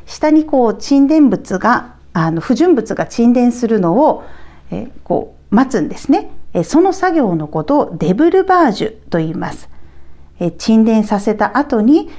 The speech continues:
上澄み部分の果汁を別のタンクに移してアルコール発酵をさせていきます。主発酵、アル-、フェルマンタシオンアルコリックですね。デブルバージュを行ったブドウの果汁を木桶またはタンクに入れ、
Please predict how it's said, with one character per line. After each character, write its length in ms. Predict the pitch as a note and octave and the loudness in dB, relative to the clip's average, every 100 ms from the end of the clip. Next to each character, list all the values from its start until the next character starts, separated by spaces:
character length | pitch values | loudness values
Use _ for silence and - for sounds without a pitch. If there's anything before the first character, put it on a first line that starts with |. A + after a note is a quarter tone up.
| - | -4
上 260 | - C4+ E4 | 2 4 4
澄 160 | F#4 | 2
み 140 | F#4 F#4 | 2 2
部 140 | F#4 | 2
分 260 | E4 A#3+ G3+ | 2 4 4
の 120 | D#4+ | 2
果 180 | - G3+ | 0 -2
汁 280 | G3+ F3+ D4+ | 0 0 0
を 80 | |
別 300 | G#3+ A3 B3+ | 0 -2 0
の 120 | A#3 G#3+ | 0 0
タ 160 | F#3+ | -2
ン 100 | F3 | -2
ク 120 | F3+ | 0
に 100 | D#4+ F#4+ | 2 2
移 280 | - - | 0 -6
し 180 | E3+ - | -12 -4
て 240 | A3+ G4+ - - - | -2 -2 -4 -14 -6
ア 80 | E3+ | -2
ル 100 | F3+ | -2
コ 180 | - F3 | 0 -2
ー 40 | |
ル 80 | E3+ | -2
発 220 | D#3+ E3 | -4 -6
酵 100 | - | -2
を 120 | C4 E4 | 0 0
さ 160 | B3 | -4
せ 120 | - | -6
て 100 | - | -6
い 120 | D3+ D3+ | -8 -10
き 100 | - | -12
ま 140 | - | -12
す。 180 | - - - - - - - - - - - | -12 -14 -16 -20 -20 -20 -20 -20 -20 -20 -18
主 220 | - A#3+ | -4 -2
発 240 | A#3+ C#4 - | 0 -2 -4
酵、 180 | - - - - - | -6 -6 -10 -18 -8
ア 100 | - | -4
ル-、 100 | F3 F3 - - - - | -2 -4 -12 -20 -18 -4
フ 100 | G3 | 0
ェ 20 | |
ル 80 | G3 | 2
マ 160 | F3 | 2
ン 60 | F3 | 0
タ 140 | E3+ | -6
シ 180 | - A#3 | -4 -2
オ 100 | F4+ | 0
ン 120 | - | -2
ア 60 | E3 | -6
ル 100 | E3 | -4
コ 120 | E3 | -4
リ 100 | E3 | -6
ッ 80 | - | -8
ク 100 | D3+ | -14
で 100 | - | -6
す 120 | - | 0
ね。 240 | E4+ - - - - - - - - - - - - - - - - - | 0 -2 -16 -18 -20 -20 -20 -20 -20 -20 -20 -20 -20 -20 -20 -20 -20 -4
デ 120 | G3 | 0
ブ 140 | A3 C#4+ | 2 2
ル 120 | D#4+ | 2
バ 220 | E4+ F4 | 4 4
ー 20 | |
ジ 120 | E4+ F#3+ | 2 0
ュ 40 | |
を 60 | E3+ | 0
行 120 | F3+ | 2
っ 220 | F3 E3 | 2 0
た 180 | - D#4 | -2 0
ブ 160 | A3 | 0
ド 160 | F3 C4+ | 2 4
ウ 60 | C#4+ | 4
の 120 | D4 | 2
果 180 | C#4+ C4 | 0 -2
汁 360 | F#3+ D#3+ F3+ | -2 -2 0
を 220 | D4 - - | 0 -2 -4
木 160 | - | 0
桶 260 | C#4+ D#4 F4 | 0 2 2
ま 140 | D#4 | 2
た 160 | D4 A#3+ | 2 2
は 120 | D#4 | 0
タ 200 | D#4+ C#4+ | 2 2
ン 100 | E4 | 2
ク 160 | D#4+ G#3 | 2 0
に 200 | F3 - | 0 0
入 80 | F#3 | 0
れ、 260 | F4 - | 0 -4